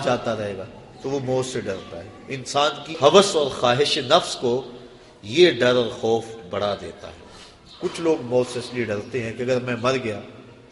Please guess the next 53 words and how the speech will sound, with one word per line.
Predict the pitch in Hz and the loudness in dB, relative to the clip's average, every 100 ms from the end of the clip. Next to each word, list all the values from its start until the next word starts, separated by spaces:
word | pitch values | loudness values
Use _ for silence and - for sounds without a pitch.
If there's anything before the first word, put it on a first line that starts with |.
| - - | -20 -12
تو | 120 | -4
میرے | 123 | -2
بچے | 110 117 - 127 | 0 -4 -4 -2
چھوٹے | 143 135 147 | 0 0 0
چھوٹے | 147 147 143 | -2 -2 0
رہ | 143 | 0
جائیں | 127 131 127 | 0 -4 -6
گے، | 120 | -8
یتیم | 113 117 - 151 143 | -6 -8 -8 -8 -4
ہو | 120 | -4
جائیں | 117 117 | -4 -6
گے، | 113 | -6
در | 104 120 | -2 -2
در | 123 131 | 0 -2
کے | 127 120 | -2 -4
دھکے | 110 107 123 | -6 -6 -6
ان | 123 113 | -8 -6
کا | 107 | -8
مقدر | 104 107 127 131 | -6 -6 -6 -6
ہوں | 107 107 | -8 -12
گے، | 113 - - _ _ - | -18 -20 -20 _ _ -8
میری | 131 139 | -4 -2
بیوی | 117 143 147 156 | -2 -2 -2 0
بیوہ | 127 151 175 | 4 8 8
ہو | 160 160 | 8 4
جائے | 143 131 | 2 0
گی، | 117 113 - - - - - _ - | -2 -10 -16 -20 -20 -20 -20 _ 0
میرے | 139 139 | 4 4
ماں | 131 131 | 4 4
باپ | 127 143 143 131 | 8 8 6 -4
میری | 120 135 131 | -2 0 0
موت | 113 123 151 151 147 | 2 4 4 2 -2
کا | 135 127 - | 0 0 0
پیغام | 127 123 165 156 - | -2 4 4 2 -4
سن | 135 156 | -8 -4
کے | 156 | -4
سخت | - 220 - 185 | 2 2 2 -2
اضطراب | 127 147 139 139 135 | -2 0 2 0 -2
میں | 127 | -8
مبتلا | 123 123 117 | -6 -4 -2
ہوں | 113 110 110 | -4 -6 -10
گے، | 110 - - - - - - | -12 -16 -20 -20 -20 -20 -10
اور | 104 | -8
جو | 101 139 139 | 2 4 4
ان | 127 | 2
کا | 123 | -2
دکھ | 113 139 175 - | -2 -2 -2 0
ہوگا | 135 131 | 2 2
وہ | 123 | 0
دیکھا | 101 127 131 151 | 0 0 0 -2
نہیں | 143 127 | -2 0
جائے | 113 113 | 0 0
گا۔ | 113 | -2